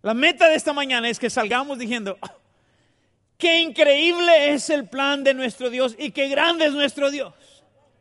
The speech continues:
Es increíble cómo es que Dios ha hecho el plan para todo el universo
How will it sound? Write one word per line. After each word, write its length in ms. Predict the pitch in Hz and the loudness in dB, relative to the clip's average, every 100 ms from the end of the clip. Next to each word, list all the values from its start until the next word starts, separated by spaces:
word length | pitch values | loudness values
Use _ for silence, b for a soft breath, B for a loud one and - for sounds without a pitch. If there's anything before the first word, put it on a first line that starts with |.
| _ _ _ _ _ _ _ _ _ _ - | _ _ _ _ _ _ _ _ _ _ -2
Es 240 | 339 - | -2 0
increíble 800 | 339 330 - 302 320 349 339 320 | -4 -4 -2 0 2 2 2 0
cómo 240 | 311 320 | 0 -2
es 160 | 320 - | -4 -6
que 160 | - 269 | -4 -4
Dios 500 | 285 320 285 285 302 | 2 2 4 -2 -2
ha 160 | 269 | -2
hecho 220 | 294 - | -4 -4
el 100 | 262 | -4
plan 360 | 185 269 302 277 | -4 -2 -2 -2
para 260 | 254 262 - | -4 -4 -2
todo 240 | 285 339 | -2 -2
el 60 | 339 | -2
universo 680 | 339 294 262 214 233 220 | -2 0 0 -2 -12 -16